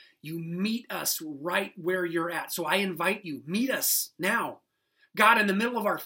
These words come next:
fear, in the middle of our struggles, in the middle of our failures, in the middle of everything that we are experiencing right now with the coronavirus or,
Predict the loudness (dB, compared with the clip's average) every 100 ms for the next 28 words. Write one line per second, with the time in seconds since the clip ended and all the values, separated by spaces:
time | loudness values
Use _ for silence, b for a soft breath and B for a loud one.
0 | -8 -2 2 4 2 0 -2 0 0 0
1 | 2 2 2 2 0 0 0 0 -2 -4
2 | -8 B B 0 0 2 0 -2 0 0
3 | -2 0 4 6 6 4 0 0 -2 -2
4 | 0 -2 -2 -2 -2 0 -2 -4 -2 -2
5 | -4 -4 -2 -2 -2 -4 -6 -6 -4 -2
6 | -2 -2 -2 2 2 2 -2 -4 -4 -6
7 | -10 B B -6 -4 -6 -4 -2 -2 -2
8 | 0 0 0 -2 -4